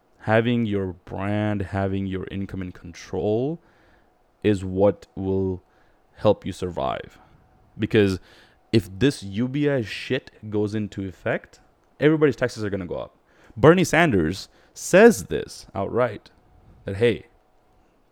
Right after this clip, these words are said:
middle class, your taxes are gonna go up." Elizabeth Warren, on the other hand, another Democratic candidate, completely blatantly lies about it.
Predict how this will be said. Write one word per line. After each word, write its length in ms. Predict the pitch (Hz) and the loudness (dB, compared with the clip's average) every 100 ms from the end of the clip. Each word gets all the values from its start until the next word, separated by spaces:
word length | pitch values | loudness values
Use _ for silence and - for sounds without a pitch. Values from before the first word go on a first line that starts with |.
| _ - | _ -8
middle 260 | 95 131 | -2 0
class, 400 | 131 139 143 143 | 0 0 -2 -6
your 340 | 92 87 104 127 | -12 -4 -4 -4
taxes 400 | - 151 - 101 | -4 -6 -6 -10
are 80 | 98 | -8
gonna 180 | 107 107 | -8 -8
go 220 | 104 101 | -8 -6
up." 240 | - - _ _ _ _ _ - | -8 -12 _ _ _ _ _ -2
Elizabeth 380 | 104 107 104 92 | 0 0 -2 -4
Warren, 400 | 95 135 175 175 | -4 -2 -2 -4
on 120 | 170 | 0
the 60 | |
other 180 | 180 180 | 0 0
hand, 340 | 190 190 147 - | -2 -2 -4 -4
another 460 | 95 98 127 123 92 | -6 2 4 6 4
Democratic 460 | 98 95 82 87 | 0 -2 -6 -8
candidate, 580 | - 78 82 82 123 165 _ _ _ _ - | -10 -12 -10 -6 -6 -8 _ _ _ _ -4
completely 400 | 175 - 180 143 | -4 -2 -4 -2
blatantly 440 | 143 156 156 151 | -2 -2 -4 -4
lies 240 | 151 147 | -2 -2
about 300 | 104 73 50 | -4 -6 -8
it. 100 | 50 | -10